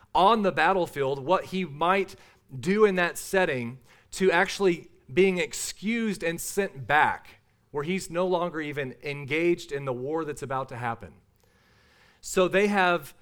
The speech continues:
this long journey to reflect, maybe to get very excited about the, the, the hope of getting back to their family and their temporary home. And so they're making their journey, and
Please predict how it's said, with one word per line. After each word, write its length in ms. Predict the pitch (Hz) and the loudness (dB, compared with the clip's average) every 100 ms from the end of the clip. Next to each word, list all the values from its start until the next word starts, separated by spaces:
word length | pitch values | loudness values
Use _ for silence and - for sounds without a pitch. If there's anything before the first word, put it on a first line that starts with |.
| _ - | _ -6
this 260 | 131 - 120 | -2 -2 -6
long 920 | 131 143 170 190 208 214 220 214 196 | -10 -4 0 0 0 0 -2 -4 -6
journey 680 | 139 131 180 185 143 110 113 117 | -8 -2 0 0 -2 -4 -6 -6
to 160 | 170 | -6
reflect, 760 | 131 135 - 175 180 170 - - - _ _ _ _ - | -4 -6 -2 2 2 0 -12 -16 -18 _ _ _ _ -10
maybe 280 | 139 175 196 | -2 -2 -2
to 120 | 175 | -4
get 320 | 143 156 - | -4 -4 -6
very 500 | 127 156 175 160 123 - _ _ - | -4 -2 -2 -2 -6 -14 _ _ -8
excited 800 | 151 - - 185 175 214 190 165 | -6 -6 -2 2 6 6 4 0
about 440 | 139 147 143 139 - _ _ _ _ | 0 2 2 -2 -10 _ _ _ _
the, 240 | 127 127 - | -14 -12 -12
the, 420 | 131 147 139 127 - _ _ | -4 0 0 -2 -8 _ _
the 180 | 120 151 | -6 -6
hope 360 | 135 185 220 208 | -2 4 6 6
of 140 | 156 | 2
getting 240 | 190 190 | 2 2
back 280 | 147 165 185 | 2 2 0
to 120 | 190 | -2
their 160 | 160 143 | -2 -2
family 640 | - 180 185 208 160 123 | -2 -2 0 -2 -2 -2
and 160 | 120 127 | -4 -2
their 160 | 139 135 | -2 -2
temporary 640 | - 214 202 185 170 139 | -4 -2 0 0 0 -2
home. 480 | 156 175 131 113 120 - _ _ _ _ _ - | -4 -2 -2 -6 -8 -16 _ _ _ _ _ -8
And 160 | 160 | -6
so 180 | - 196 | 0 2
they're 140 | 180 175 | 2 0
making 500 | 170 208 220 220 185 | 2 2 2 -2 0
their 160 | 185 | -2
journey, 500 | 135 151 185 180 156 | -2 -2 -2 -2 -2
and 240 | 147 139 | -4 -6